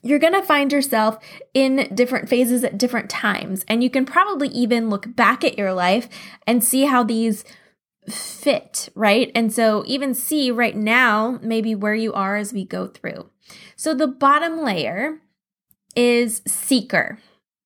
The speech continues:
When you're a seeker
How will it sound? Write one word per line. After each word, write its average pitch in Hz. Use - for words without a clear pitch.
When 294
you're 302
a 247
seeker 233